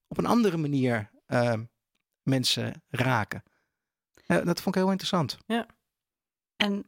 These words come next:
Speaker 3: ehm, als je daarop doordenkt of doorgaat, eh, die concepten, die vinden altijd plaats in een plek of een stad. Eh, kun je iets meer zeggen over hoe jij dat ziet? Eh, het belang of de meerwaarde van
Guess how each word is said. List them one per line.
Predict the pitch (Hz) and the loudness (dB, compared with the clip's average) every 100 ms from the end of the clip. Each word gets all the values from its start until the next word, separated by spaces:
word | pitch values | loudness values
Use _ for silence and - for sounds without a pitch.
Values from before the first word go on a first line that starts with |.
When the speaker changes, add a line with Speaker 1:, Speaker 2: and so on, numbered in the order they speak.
| _ | _
Speaker 3:
ehm, | 214 208 202 196 190 196 196 226 - _ - | -2 0 2 2 0 -2 -6 -14 -20 _ -8
als | 202 | -6
je | 190 | 0
daarop | 202 202 185 180 _ 160 _ | 2 2 0 -8 _ -20 _
doordenkt | 208 220 214 208 165 _ - 180 208 208 | 2 4 2 -2 -6 _ 0 2 2 -2
of | 175 147 | -8 -10
doorgaat, | 175 196 190 - 185 220 277 - - - | -2 0 0 0 0 2 0 -2 -8 -10
eh, | 185 175 175 175 175 175 | -6 -4 -2 -2 -4 -8
die | 165 185 - | -8 -8 -4
concepten, | 180 165 - 196 - 196 196 190 175 | -2 0 0 -2 -6 -2 0 0 -4
die | 165 | -12
vinden | - 175 | -6 -6
altijd | - 170 - | -6 -10 0
plaats | 185 185 - | 0 0 -4
in | - 175 170 160 _ _ _ _ _ _ | -4 -2 -2 -6 _ _ _ _ _ _
een | - 175 | -6 -2
plek | 180 202 - - | 0 0 -2 -12
of | 170 156 | -12 -6
een | 160 156 | -6 0
stad. | - - 240 285 - - - | 0 0 -2 -4 -8 -12 -16
Eh, | 185 180 175 180 - - _ _ | -18 -14 -10 -12 -14 -20 _ _
kun | 233 | -2
je | 233 | -2
iets | 226 - | -2 -2
meer | 220 208 | 0 0
zeggen | 208 - 185 | -2 -2 -2
over | 190 202 185 | -2 0 0
hoe | 185 190 | 2 2
jij | 202 | 2
dat | 185 - | 0 -2
ziet? | - 240 220 - - | -2 -2 -6 -12 -14
Eh, | 180 | -16
het | 180 180 175 151 | -12 -8 -8 0
belang | 180 185 208 240 226 | 2 4 4 2 -2
of | 196 - | -6 -8
de | 170 | -2
meerwaarde | 180 202 226 190 170 170 170 | 4 4 4 2 0 -2 -8
van | - 180 175 165 | -10 -6 -4 -6